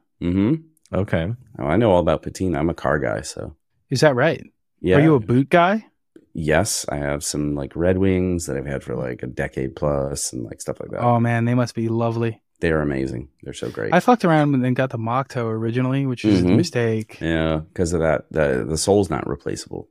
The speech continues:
Speaker 1: That's, like, what you gotta
Speaker 3: Yeah, no, I
Speaker 1: that's the
Speaker 3: got
Speaker 1: downside.
Speaker 3: Rangers now though. I'm about
Speaker 1: Yeah.
Speaker 3: six months in on the Rangers, so
Speaker 1: Yeah, hell yeah.
Speaker 3: we'll see how they patina up. You know what? I
Speaker 1: Yeah.
Speaker 3: just gotta get some Thursdays, and they're fucking actually pretty great.
Speaker 1: Hmm. Okay. Fair
Speaker 3: I
Speaker 1: enough.
Speaker 3: got them as part of, like, a Billy Hargrove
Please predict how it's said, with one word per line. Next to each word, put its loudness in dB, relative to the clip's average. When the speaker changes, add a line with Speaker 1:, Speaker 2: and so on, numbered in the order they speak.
Speaker 1:
That's, -14
like, -10
what -10
you -12
gotta -18
Speaker 3:
Yeah, -2
no, 2
I 4
Speaker 1:
that's 4
the 6
Speaker 3:
got 4
Speaker 1:
downside. 0
Speaker 3:
Rangers 4
now -2
though. -4
I'm 2
about 2
Speaker 1:
Yeah. 0
Speaker 3:
six -4
months 0
in 0
on -2
the -2
Rangers, -2
so -4
Speaker 1:
Yeah, -8
hell -6
yeah. -8
Speaker 3:
we'll 0
see 0
how 0
they 0
patina -4
up. -8
You 8
know 12
what? 4
I 4
Speaker 1:
Yeah. 6
Speaker 3:
just -4
gotta 2
get -2
some 0
Thursdays, -2
and -2
they're -4
fucking -8
actually -4
pretty 0
great. 0
Speaker 1:
Hmm. 4
Okay. 0
Fair -2
Speaker 3:
I -2
Speaker 1:
enough. 4
Speaker 3:
got 6
them 6
as 2
part 4
of, 4
like, 2
a 0
Billy 0
Hargrove 0